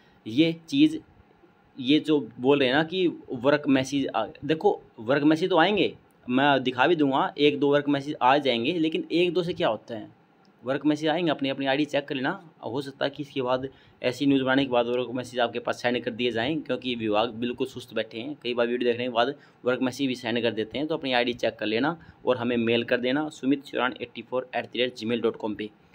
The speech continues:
ठीक है। और अपनी आईडी चेक करते रहा करो, क्योंकि आजकल वर्क के मैसेज किसी ने सेंड नहीं किए हैं। हम जब भी बताते हैं तभी आप सेंड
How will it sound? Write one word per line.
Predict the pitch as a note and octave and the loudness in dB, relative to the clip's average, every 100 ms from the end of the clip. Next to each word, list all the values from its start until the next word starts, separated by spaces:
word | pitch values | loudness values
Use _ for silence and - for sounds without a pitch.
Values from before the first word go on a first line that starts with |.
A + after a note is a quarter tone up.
| - | -10
ठीक | D3+ D#3+ | -4 -4
है। | A#2 - _ - | -4 -8 _ -6
और | A2+ G#2+ G#2+ - _ | -4 -4 -6 -18 _
अपनी | A#2 C#3 C3 | -4 0 0
आईडी | B2+ C3+ | 0 0
चेक | C3 - | 0 0
करते | B2+ C3 | -2 -2
रहा | G#2 G2+ | -2 -2
करो, | A#2 D3 | -4 -4
क्योंकि | C#3 B2 B2+ | -6 0 2
आजकल | B2 - B2+ | 2 0 0
वर्क | B2 | 0
के | B2+ B2 | 0 -2
मैसेज | B2 A#2+ A#2+ | -2 -6 -10
किसी | A#2 B2+ | -6 -4
ने | A#2+ | -2
सेंड | B2 B2+ | 0 2
नहीं | A#2+ G#2+ | 2 0
किए | A#2 A2+ | -2 -2
हैं। | D3 D#3 - - | -2 -4 -10 -8
हम | A#2 B2+ | -4 0
जब | C#3+ D3+ | 2 4
भी | D3+ | 4
बताते | B2 A#2 C#3 | 6 2 2
हैं | |
तभी | D3 D3+ E3+ | 2 6 6
आप | - | 4
सेंड | - C3 | 2 0